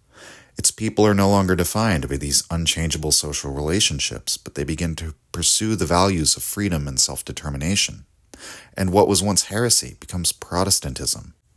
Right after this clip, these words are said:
the exit of the faithful from pre-existent scriptural authority,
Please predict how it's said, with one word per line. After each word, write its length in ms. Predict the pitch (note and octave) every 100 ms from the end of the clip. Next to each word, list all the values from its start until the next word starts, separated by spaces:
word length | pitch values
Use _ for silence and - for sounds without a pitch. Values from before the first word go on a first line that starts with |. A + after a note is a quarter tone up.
| _ -
the 240 | E2+ - -
exit 420 | G#2 G2+ G2+ F#2
of 140 | D#2+
the 60 | F2+
faithful 680 | - G2+ A#2 - - - -
from 380 | - F#2 D2 - _
pre-existent 720 | - G2 E2+ - E2+ - E2 -
scriptural 800 | - - F2 - F2+ F2 E2+ -
authority, 680 | D#2 F2+ G2 G2 - D2